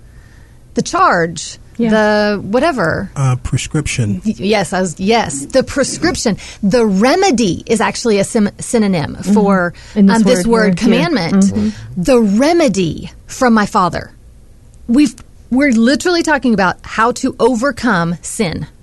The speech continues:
Speaker 2: Yes, and he's given
Speaker 1: He's
Speaker 2: us
Speaker 1: giving us the remedy.
Speaker 2: Yes.
Speaker 1: He's giving us the prescription to overcoming sin.
Speaker 2: Yes.
Speaker 1: It is to deny our soul life.
Speaker 2: Yeah.
Speaker 1: Um, Christ, we see Christ doing exactly what he asks of us. Therefore, we know his life within us can do it.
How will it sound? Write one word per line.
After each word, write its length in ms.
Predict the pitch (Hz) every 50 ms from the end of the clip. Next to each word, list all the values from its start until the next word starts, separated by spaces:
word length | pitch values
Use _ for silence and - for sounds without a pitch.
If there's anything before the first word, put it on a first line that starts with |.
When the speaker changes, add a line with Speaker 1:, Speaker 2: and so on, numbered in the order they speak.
| - -
Speaker 2:
Yes, 260 | - 214 202 180 - -
and 80 | 185
he's 180 | 175 185 175 147
given 280 | - 196 185 202 196
Speaker 1:
He's 260 | 185 247 240 226 226 -
Speaker 2:
us 60 | -
Speaker 1:
giving 320 | - 262 226 247 220 208
us 140 | 196 196 -
the 120 | - 214
remedy. 400 | 208 196 180 170 - 98 - 170 - -
Speaker 2:
Yes. 360 | 220 196 180 - - - -
Speaker 1:
He's 280 | - 247 247 208 175
giving 420 | 180 170 - 285 302 311 302 277 254
us 140 | 226 - -
the 100 | 247 220
prescription 640 | - 254 - - - 156 - - - - - 180 - - -
to 140 | - 254 -
overcoming 600 | 220 226 190 208 - - 208 208 196 185 190 -
sin. 320 | - - 180 - - 185 - -
Speaker 2:
Yes. 400 | 220 220 202 190 190 - - - -
Speaker 1:
It 100 | 233 247
is 220 | 240 233 226 - -
to 160 | - 247 214
deny 680 | 170 185 190 180 175 175 185 185 190 185 185 185 185 185
our 140 | - 180 175
soul 240 | - - 180 170
life. 380 | - 107 - - - - - - - - - -
Speaker 2:
Yeah. 200 | 226 208 196 185 - - - - - - - - - - -
Speaker 1:
Um, 360 | - 220 214 196 175 165 165
Christ, 680 | - - - - 302 320 359 403 427 415 - - - -
we 180 | 247 247 302 320
see 280 | 320 - - 381 285 208
Christ 420 | - - - 320 339 320 - -
doing 280 | 320 302 269 233 226 247
exactly 960 | 269 240 220 233 226 220 190 302 262 302 320 349 339 - - 285 285 285 277
what 340 | 240 254 247 247 254 226 226
he 180 | 208 262 240
asks 320 | 220 196 196 180 - - -
of 120 | 196 220
us. 380 | 233 - - - - - - - - - - - - - - -
Therefore, 340 | 269 269 - - 302 294
we 100 | 285 277
know 240 | 269 262 285 311 359 339
his 220 | 269 311 254 -
life 180 | 285 285 - -
within 200 | 254 - 262 302
us 120 | 339 -
can 140 | - 285 254
do 140 | 339 427 370
it. 160 | - -